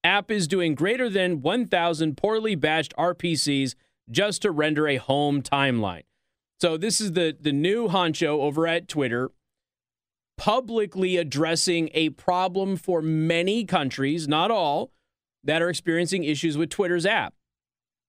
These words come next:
and saying, "Hey, we're sorry. Something's going on. We're working on it right now." In other words, basically keeping the users who rely on it every single day updated on its current status and that they are aware of said status and they are working on said status.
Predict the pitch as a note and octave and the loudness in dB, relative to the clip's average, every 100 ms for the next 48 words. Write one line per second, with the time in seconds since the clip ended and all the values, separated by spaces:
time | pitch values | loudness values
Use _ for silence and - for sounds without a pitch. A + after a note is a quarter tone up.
0 | - D#3+ C#3+ E3 E3 D#3+ G3+ C4 - C#3+ | -2 0 2 2 2 2 0 0 -4 -4
1 | F3+ - C4 E3+ - - E3+ G3+ F3 G3+ | -2 0 0 -2 -4 -4 -2 -2 -2 0
2 | G3+ G3+ G3+ G3 D#3+ D#3+ F3 F3 D#3+ D3+ | 2 2 2 2 0 0 0 0 2 2
3 | D3 C#3+ B2+ G2 - _ _ _ _ - | 2 2 0 -2 -8 _ _ _ _ -2
4 | F3+ C4+ B3 F#3 E3+ E3+ D3+ C#3 F#3+ E3+ | 0 0 0 -2 -2 -2 -2 -2 -2 -2
5 | F#3 E3 A3 G#3 G3 D#3+ D#3 G#3 C4 G3+ | -4 -2 -4 -2 0 0 0 0 0 0
6 | G3+ F#3+ G3 D#3 E3+ D#3+ E3+ F#3+ F3+ D#3 | 0 0 -2 0 0 0 2 2 2 2
7 | D3 C#3+ D3+ C#3+ C#3 C#3+ A#2+ A#2 G3+ F3+ | 2 0 -2 -2 0 -2 -2 0 0 2
8 | D3+ C#3+ C#3+ F3+ F#3+ D#3+ D3 C#3+ C3+ C3 | 2 0 0 -2 -2 0 0 2 0 0
9 | - D3 C#3 C3+ C3+ - C3+ A#2+ - D#3 | -2 -2 0 0 0 0 -2 -2 -2 -2
10 | C#3 - - E3+ C#3+ G2+ - - - _ | 0 -2 0 2 0 0 -4 -4 -10 _
11 | _ _ - D#3+ D#3+ C#3+ D#3 D3+ C#3+ E3 | _ _ -4 0 0 2 2 2 0 0
12 | G#3 F#3 D#3 D#3 C#3 - C#3+ C#3 C3+ C#3 | 0 0 0 -2 -2 0 0 0 0 0
13 | C3+ A#2+ D3 E3 D#3+ C#3 C3 C#3 A#2+ D#3+ | 0 0 -2 -2 -2 -2 0 -2 0 0
14 | C#3 A2+ | 0 -4